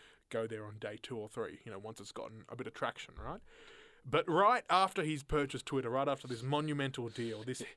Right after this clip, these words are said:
this historic deal, it's sort, you know, I understand that he's sort of, you know, playing off the, you know, the hype of him, you know, getting Twitter, but it's, but it's terrible timing,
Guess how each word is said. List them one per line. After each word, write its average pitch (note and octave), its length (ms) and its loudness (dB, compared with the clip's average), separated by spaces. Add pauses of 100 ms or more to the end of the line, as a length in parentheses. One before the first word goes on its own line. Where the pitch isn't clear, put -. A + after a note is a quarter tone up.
(180)
this C#3+ 180 0
historic C#3+ 640 0
deal, A#2 440 -6 (160)
it's C#3+ 280 -4
sort, F3 180 0 (600)
you D3 80 -4
know, A#2 120 -4 (340)
I E3 120 8
understand F#3 360 -2
that C#3+ 40 -4
he's B2 120 -6
sort B2+ 140 -4
of, A2 220 -6
you B2+ 80 -10
know, A2+ 80 -6
playing A#2+ 420 -6
off A2 220 -8
the, G#2+ 380 -6 (720)
you B2 60 -10
know, A2+ 60 -6
the A#2 60 -4
hype B2 380 0
of A2+ 140 -6
him, A2+ 340 -10
you A#2+ 80 -12
know, G#2+ 80 -12
getting A2 240 -8
Twitter, D3 300 -8
but A#2 300 -6
it's, - 360 -8
but - 120 -4
it's - 120 -14
terrible D#3 280 -4
timing, G2 380 -14